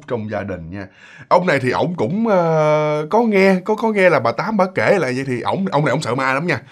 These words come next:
Ông này thì ổng rất là sợ ma, nhưng mà do là ổng là đàn ông trai mà. Á, ngày bắt đầu là nghe bà Tám kể lại, bắt đầu: "Trời ơi, bà ơi, mệt quá, chắc bà già bà ơi. Ờ, bà, bà, bà chị tôi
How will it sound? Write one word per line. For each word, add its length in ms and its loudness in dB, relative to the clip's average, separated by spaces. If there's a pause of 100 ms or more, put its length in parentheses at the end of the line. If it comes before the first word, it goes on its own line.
(160)
Ông 160 0
này 140 2
thì 40 -2
ổng 160 -2
rất 140 4
là 100 0
sợ 220 0
ma, 320 2
nhưng 200 0
mà 80 0
do 340 6
là 100 2
ổng 240 -2
là 80 0 (100)
đàn 100 -4
ông 320 0
trai 260 2
mà. 200 -2 (380)
Á, 160 2
ngày 160 2
bắt 160 4
đầu 140 8
là 120 4
nghe 260 4
bà 120 2
Tám 280 0
kể 160 2
lại, 120 0
bắt 80 0
đầu: 80 2
"Trời 440 0
ơi, 220 -2
bà 100 -4
ơi, 300 2
mệt 220 -2
quá, 320 4
chắc 120 -6
bà 100 -2
già 560 -2
bà 60 2
ơi. 80 6 (440)
Ờ, 280 6
bà, 300 6
bà, 240 4
bà 180 4
chị 400 2
tôi 100 2